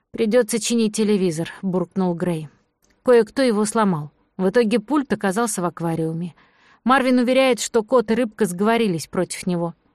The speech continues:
Вроде бы и кошки, и рыбы достаточно независимые животные, а?» «Кошки и рыбы, да. А вот дедушки не очень», ответила Зои.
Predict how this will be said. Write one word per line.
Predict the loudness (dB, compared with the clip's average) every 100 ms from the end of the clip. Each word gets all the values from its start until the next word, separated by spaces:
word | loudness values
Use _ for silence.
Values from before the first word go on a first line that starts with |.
| _
Вроде | 0 2 2
бы | 2 2
и |
кошки, | 2 -2 0 0
и | 2
рыбы | 2 2
достаточно | 0 0 -2 -4 -2 0
независимые | 2 2 0 -2 -2 -4 -4 -2
животные, | -2 -2 -2 -4 -6 _ -4
а?» | -4 -4 _ _ _ _ _
«Кошки | -4 -4 -2 -2
и | 0
рыбы, | 0 -2
да. | -2 -4 -6 _ _ -6
А | -4
вот | -2 -2
дедушки | -2 -4 -6 -4
не | -2 -2
очень», | -4 -8 -10 -12 -12
ответила | -8 -6 -4 -2 -4
Зои. | -4 -4 -6